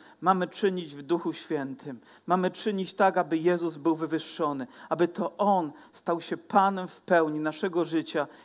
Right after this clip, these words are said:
i Kościoła we wszystkim. Amen? Potrzebujemy dzisiaj Bożego działania.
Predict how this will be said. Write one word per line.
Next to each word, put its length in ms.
i 80
Kościoła 480
we 140
wszystkim. 500
Amen? 460
Potrzebujemy 760
dzisiaj 380
Bożego 420
działania. 600